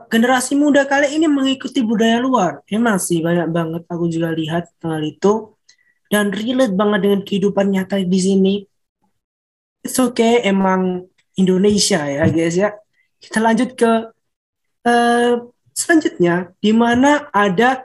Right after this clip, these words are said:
suara merdeka dot com bahwa kemajuan teknologi zaman sekarang sangat maju dan berkembang pesat,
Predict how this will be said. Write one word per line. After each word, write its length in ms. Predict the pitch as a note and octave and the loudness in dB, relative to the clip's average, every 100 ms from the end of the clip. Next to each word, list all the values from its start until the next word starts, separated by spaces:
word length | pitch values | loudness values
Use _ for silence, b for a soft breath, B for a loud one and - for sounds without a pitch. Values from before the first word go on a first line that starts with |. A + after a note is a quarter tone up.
| _ - | _ -12
suara 400 | - C#4 C#4+ C#4+ | -6 -2 0 0
merdeka 480 | A#3+ G3 G3+ G#3 | 0 0 0 0
dot 240 | G3 F#3+ F#3 F#3+ | 0 -2 -2 -2
com 320 | F#3 G#3 _ _ | -2 -4 _ _
bahwa 640 | - G#3 A#3 D4 F#3+ F#3 B B - | -4 -2 0 0 0 -2 B B -4
kemajuan 720 | B3 A#3+ A#3 F#3 F#3+ G#3+ A#3+ | 0 2 2 0 -2 0 0
teknologi 720 | - F#3+ F3+ F3 E3 D#3+ G3+ A3+ | -2 -2 0 0 0 0 0 2
zaman 320 | F#3+ D#3 D3+ | 2 0 -4
sekarang 560 | - D#3+ D3 D#3+ C4 | -4 -6 -6 -6 -4
sangat 320 | - A#3 A#3 A#3 | -4 -4 -4 -2
maju 480 | C#4 C#4 F#3 G3+ G3+ b b - | 0 0 0 -4 -6 b b -4
dan 240 | A3 C4 A#3 | 0 0 0
berkembang 560 | F#3+ F#3 G3 F3 F3+ | -2 -2 -4 -2 -2
pesat, 400 | F3 G#3+ - A#2+ | -2 -4 -4 -6